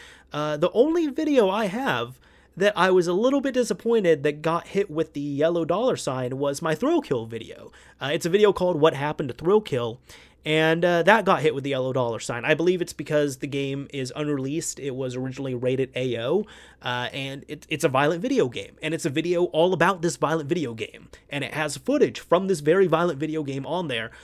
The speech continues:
Um, so understandably so, it's going to get a yellow dollar sign. I have done a request review on it, but unfortunately it has not, it's still getting views,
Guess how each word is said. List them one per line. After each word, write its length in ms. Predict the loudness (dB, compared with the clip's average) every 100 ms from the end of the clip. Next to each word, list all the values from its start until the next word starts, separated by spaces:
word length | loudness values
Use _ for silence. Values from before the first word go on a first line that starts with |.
| -20 -14
Um, 340 | -10 -8 -8
so 180 | -2 0
understandably 640 | 0 -4 -4 -4 -2 -4
so, 360 | -2 0 2 2
it's 260 | 0 -6 -4
going 280 | -4 -2
to 180 | -4 -4
get 140 | -2 -2
a 40 |
yellow 260 | -2 -2 0
dollar 320 | 0 0 -2
sign. 320 | -8 -10 -12 -16 -20 _ _
I 180 | -6 -2
have 340 | 0 0 2
done 180 | 0 2
a 80 | -2
request 400 | 0 0 -2 -4
review 380 | -8 -4 -2
on 100 | 0
it, 140 | 0 0
but 120 | -2
unfortunately 840 | -2 -2 -4 -4 -6 -4 -2 -2
it 100 | -4 -4
has 280 | -4 -2 -4
not, 160 | -6
it's 140 | -4 0
still 180 | 0
getting 340 | 0 -2 -4 -6
views, 520 | -6 -6 -6 -6 -12